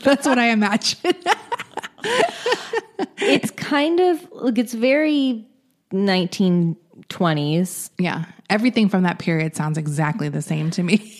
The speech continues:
Speaker 1: <laughs>
Speaker 2: Except in Hula Loo, there's a little bit of an Aloha Oi melody.
Speaker 1: Oh, so it's, like, Hawaiian-esque.
Speaker 2: Yeah, but kinda jazzy.
Speaker 1: Okay.
Speaker 2: So it's this jazz record. They drank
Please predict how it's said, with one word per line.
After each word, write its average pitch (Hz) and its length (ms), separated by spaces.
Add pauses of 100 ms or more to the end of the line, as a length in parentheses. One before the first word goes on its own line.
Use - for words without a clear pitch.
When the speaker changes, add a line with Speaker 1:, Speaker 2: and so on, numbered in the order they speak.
Speaker 1:
<laughs> - 100
Speaker 2:
Except 285 400
in 294 100
Hula 311 360
Loo, 254 240
there's 220 180
a 214 60
little 208 280
bit 208 180
of 196 160
an 190 100
Aloha 170 600
Oi 151 440 (120)
melody. 143 560
Speaker 1:
Oh, 208 240
so 196 160
it's, 180 160
like, 160 180 (340)
Hawaiian-esque. 160 1300 (360)
Speaker 2:
Yeah, 185 300
but 160 240
kinda 170 220
jazzy. 147 760 (180)
Speaker 1:
Okay. 285 360 (200)
Speaker 2:
So 220 340
it's 208 180
this 254 160
jazz 196 420
record. - 580 (580)
They 285 200
drank 226 500